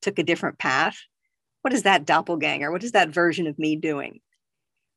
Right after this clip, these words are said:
When you're in the middle of a big this, you can play it forward in several ways in your head and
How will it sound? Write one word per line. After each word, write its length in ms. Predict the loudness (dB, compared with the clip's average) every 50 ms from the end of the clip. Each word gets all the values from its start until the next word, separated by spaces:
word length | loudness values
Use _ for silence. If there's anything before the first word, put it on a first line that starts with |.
| _
When 140 | 2 4 6
you're 100 | 6 6
in 80 | 6 6
the 60 | 6
middle 240 | 4 4 4 2 2
of 80 | 2
a 80 | 2 2
big 300 | 2 2 2 0 0 0
this, 320 | 0 0 2 0 -2 -4
you 100 | -4 -4
can 160 | -4 -4 -6
play 220 | -6 -4 -2 0 2
it 160 | 2 0 0
forward 520 | -2 -2 0 0 0 0 0 -2 -2 -4
in 160 | -4 -6 -6 -2
several 480 | -2 0 2 0 0 0 0 0 2
ways 360 | 2 2 2 2 2 2 0
in 60 | -2 -2
your 140 | -4 -4
head 280 | -2 0 0 0 0 -2
and 160 | -4 -6 -8